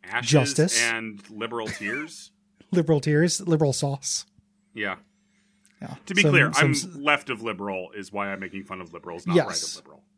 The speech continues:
Speaker 2: Same, same with me as well.
Speaker 1: You always have to be
Speaker 2: Uh,
Speaker 1: careful of that when you're talking shit about liberals, though.
Speaker 2: Oh, one hundred percent. I was talking shit, uh, at some point on Twitter about Obama.
Speaker 1: Uh-huh.
Speaker 2: You know, uh, doing some kind of thing, and somebody, uh,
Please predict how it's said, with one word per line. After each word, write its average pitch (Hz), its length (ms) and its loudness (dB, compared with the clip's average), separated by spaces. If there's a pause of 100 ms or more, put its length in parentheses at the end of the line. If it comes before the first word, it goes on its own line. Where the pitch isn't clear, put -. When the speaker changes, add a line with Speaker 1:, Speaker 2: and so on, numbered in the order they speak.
(300)
Speaker 2:
Same, 160 340 2
same 202 180 4
with 160 120 4
me 165 220 0 (420)
as 131 100 -4
well. 147 260 -4 (120)
Speaker 1:
You 190 100 2
always 294 140 4
have 349 100 0
to - 80 -6
be 285 60 0
Speaker 2:
Uh, 135 80 -2
Speaker 1:
careful 220 260 6
of 139 60 -2
that 120 160 2
when 123 80 -4
you're 123 100 -4
talking 131 280 2
shit 135 180 0
about 110 200 0
liberals, 98 380 -8
though. - 220 -20 (500)
Speaker 2:
Oh, 254 140 6
one 208 160 8
hundred 208 220 8
percent. 143 360 2
I 156 80 2
was 180 160 8
talking 175 300 0
shit, 147 400 4
uh, 123 380 -8 (440)
at 151 80 -6
some 170 160 6
point 165 160 6
on 139 80 4
Twitter 147 340 4
about 131 200 0
Obama. 120 420 -4 (680)
Speaker 1:
Uh-huh. 151 260 0
Speaker 2:
You 185 80 0
know, 202 200 2 (180)
uh, 151 240 0
doing 165 180 6
some 180 140 2
kind 180 160 0
of 165 40 -4
thing, 190 200 2 (340)
and 165 160 4
somebody, 160 380 6
uh, 131 500 -2